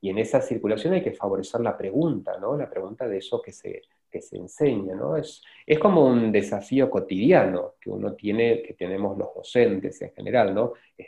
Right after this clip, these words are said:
cómo interjuegan estos tres elementos, el contenido a enseñar, el aprendizaje por parte de los estudiantes y el, la enseñanza por parte de los decen-, docentes. En la medida en que circulan los tres, hay un proceso de formación,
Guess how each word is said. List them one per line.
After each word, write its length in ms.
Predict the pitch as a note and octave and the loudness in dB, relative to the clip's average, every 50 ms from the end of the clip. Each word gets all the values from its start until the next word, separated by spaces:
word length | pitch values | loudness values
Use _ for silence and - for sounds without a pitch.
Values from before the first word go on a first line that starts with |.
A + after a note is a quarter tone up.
| _ _ | _ _
cómo 240 | - - F#2+ G#2+ G#2+ | -8 -4 -2 0 0
interjuegan 680 | G#2+ G2 - F#2+ - - - _ - A2 G#2+ A2+ A#2 A2 | 0 0 0 -2 -2 -4 -4 _ 4 6 6 6 6 4
estos 260 | - - - F#2 - | 2 -2 -4 -8 -4
tres 260 | - G#2+ G2 - - | -2 -2 -2 0 -2
elementos, 600 | G2 F#2 G2 A2+ C3+ C3 A2+ G2 F2+ - - - | -2 0 2 4 4 4 4 2 0 -2 -4 -4
el 100 | - F2+ | -4 -4
contenido 540 | F2+ - F2+ F2+ F#2 - G2 G#2 A#2 A#2 A2+ | -2 -2 -2 -2 -2 -2 -2 2 4 4 4
a 40 | A2 | 4
enseñar, 760 | G#2+ - - A2+ A#2+ C3 C#3 C#3 C3+ C3+ C#3 C#3 C3+ - - _ _ _ _ _ | 2 0 -2 0 2 4 4 6 6 6 6 4 2 0 -6 _ _ _ _ _
el 160 | - F2+ F2+ F#2 | -4 -2 0 2
aprendizaje 800 | F2+ F2+ - F#2 F#2 F#2+ F#2 F#2 F#2 - - G#2+ G#2+ - A2 | 2 2 2 0 0 0 -2 -4 -6 -4 -2 -2 -2 -2 -2
por 240 | G2+ - G2+ F#2+ F#2 | -2 0 0 0 0
parte 280 | - G2+ G2+ - - G#2 | 0 0 0 0 2 2
de 20 | |
los 180 | G#2 G2 - - | 2 0 -2 -4
estudiantes 760 | - - - G#2 G2+ G#2 G#2+ G#2+ A#2+ B2 D3+ D3 D3+ D3+ - | -10 -8 -2 0 2 2 2 2 2 4 4 4 4 2 -6
y 480 | - F#2 F2+ F#2+ G2+ G#2+ A#2 A#2 - - | -6 -6 -6 -4 -2 -2 -2 -4 -4 -8
el, 380 | - F#2 F#2+ F#2 G2+ A2 G2+ F#2+ | -8 -6 -4 -2 -2 -2 -2 -2
la 80 | F2+ | -4
enseñanza 580 | F2+ F2+ - - - F#2+ G2 G2+ G#2 G#2+ A2+ G2 | -4 -6 -10 -14 -10 -6 -4 -4 -4 -4 -4 -4
por 160 | - F#2+ F#2+ | -4 -4 -2
parte 240 | - F#2+ F#2+ - F#2+ | 0 -2 -2 -2 -2
de 60 | F#2+ | -4
los 120 | G2 G2 - | -6 -6 -6
decen-, 540 | F2+ F2+ - - - C#3 B2 A2 F#2 - _ - | -8 -8 -6 -4 -2 -2 -2 -2 -4 -8 _ -10
docentes. 600 | G#2 F#2 F#2 F2 - - C3 A2+ - F2+ F2+ - _ - - _ | -8 -6 -6 -4 -2 0 0 0 0 -2 -6 -10 _ -20 -20 _
En 120 | - F#2+ F#2+ | -8 -4 -2
la 80 | F#2 | 0
medida 260 | F#2 F#2+ G2 A2+ B2 B2+ | 0 2 6 8 8 8
en 80 | A#2+ | 8
que 100 | B2 A2 | 6 4
circulan 560 | - - A2 G2+ - - A#2 A#2+ A#2+ A2+ A2 | 4 2 -4 -4 0 4 4 6 6 6 6
los 260 | A2 G#2+ - - - - | 6 4 2 0 -2 2
tres, 420 | A2+ A2+ B2 D3+ D3+ D3 - - _ _ _ _ _ _ _ _ _ - | 6 6 8 8 6 2 -2 -10 _ _ _ _ _ _ _ _ _ 4
hay 180 | C3 B2 B2 | 6 6 6
un 80 | A#2 - | 6 4
proceso 380 | - A#2 - B2+ - - A2 | 2 -2 -2 -4 -2 0 0
de 100 | F#2+ F#2 | 0 0
formación, 720 | - - - G2 F#2 F#2 F#2+ F#2 - - - G2 F2+ F2 | 0 -2 -2 -2 -2 -2 -4 -8 -10 -8 -6 -4 -4 -4